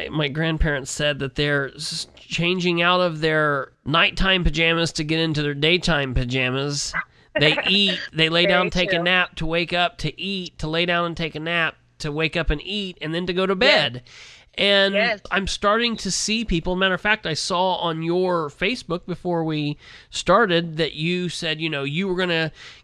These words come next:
Speaker 1: get up and, and, you know, get all prettied up, get your hair done, and, and just whether or not you leave the house or you go outside,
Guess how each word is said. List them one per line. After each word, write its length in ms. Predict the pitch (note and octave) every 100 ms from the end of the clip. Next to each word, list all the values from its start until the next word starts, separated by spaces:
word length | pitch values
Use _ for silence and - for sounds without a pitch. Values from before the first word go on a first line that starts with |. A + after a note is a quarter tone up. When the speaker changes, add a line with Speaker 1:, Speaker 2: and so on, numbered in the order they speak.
| -
Speaker 1:
get 160 | F3 G3
up 300 | F#3+ F#3 D#3
and, 340 | C#3+ C#3+ C3+
and, 460 | D3+ C#3 C3+ C3+ C3
you 100 | D#3+
know, 180 | C#3+ C#3+
get 160 | E3+
all 160 | F#3 F3+
prettied 320 | - F#3+ F3+
up, 180 | F3+ F3
get 160 | F3+
your 80 | D#3+
hair 220 | E3+ F#3+
done, 260 | F#3 F3+ F3+
and, 160 | D3+ D3
and 280 | D3 D3 D3+
just 260 | G#3+ -
whether 400 | E3+ E3+ C#4 D#4
or 60 | C4
not 260 | B3 C#4 G#3+
you 80 | G#3
leave 240 | B3 A#3
the 80 | A3
house 420 | A3 A#3 A3+ -
or 40 | G3
you 80 |
go 80 | G3
outside, 440 | F#3+ G3+ A#3 G3